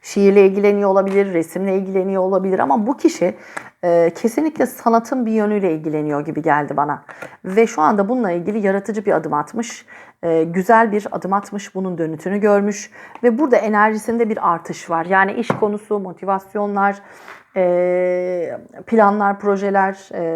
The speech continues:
yeni atılan bir şey ya da arkadaşlarla ortak yapılan bir şey. Sanki onunla ilgili güzel bir adım atılmış. Bu konuyla ilgili bir artış var. E, ve diyor ki mutluyum diyor. Yani bu projeler, bu adımlar, bu girişimler, bu birlik ve beraberlik duygusu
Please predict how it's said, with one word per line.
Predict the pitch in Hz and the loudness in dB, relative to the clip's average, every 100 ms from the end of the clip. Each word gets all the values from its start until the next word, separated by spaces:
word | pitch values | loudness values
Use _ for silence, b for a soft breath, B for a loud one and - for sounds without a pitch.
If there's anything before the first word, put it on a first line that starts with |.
| 175 175 175 185 | -4 -6 -4 0
yeni | 202 226 | 0 0
atılan | 202 202 190 190 | -2 0 0 0
bir | 185 | -4
şey | - 196 | -2 0
ya | 190 180 | 2 2
da | 180 | 2
arkadaşlarla | - 175 185 180 - 190 190 | 2 -2 -2 -2 2 2 2
ortak | - 196 196 196 | -2 -4 -6 -4
yapılan | 185 190 185 190 | -8 -2 -2 -2
bir | |
şey. | - 180 196 B B B | -4 -6 -6 B B B
Sanki | - - 311 - | -2 -2 0 0
onunla | 247 208 | 0 0
ilgili | 185 170 165 | -2 -2 -4
güzel | 165 175 208 | 2 2 2
bir | 233 | 0
adım | 226 220 | -2 -4
atılmış. | 220 220 214 214 - _ b b b 202 | -2 -2 -2 -4 -8 _ b b b -8
Bu | 202 | 0
konuyla | 226 202 196 190 | 2 2 2 2
ilgili | 190 190 185 | 2 0 0
bir | 185 - 156 | 0 0 -2
artış | 156 202 - | -2 -10 -2
var. | 196 196 196 - B B B 190 | 0 0 -2 -12 B B B -2
E, | 190 | 0
ve | 254 254 202 | 0 -2 -2
diyor | 262 320 | -2 -2
ki | 170 | -2
mutluyum | 170 190 202 208 180 147 - | -2 -4 -2 0 0 -2 -4
diyor. | 135 | 0
Yani | 165 165 170 | 2 2 2
bu | 180 | -4
projeler, | 180 196 180 165 151 160 | -2 -2 0 0 0 0
bu | - | -2
adımlar, | 175 165 147 156 | -4 -2 -2 -2
bu | 170 | -2
girişimler, | 185 175 - 156 147 143 | -4 -4 -6 -4 -2 -2
bu | 185 | -2
birlik | 196 202 233 | 0 -2 -2
ve | 202 | 0
beraberlik | 165 160 160 170 185 185 | 2 2 2 2 0 -4
duygusu | 165 175 160 330 | -6 -6 -6 -6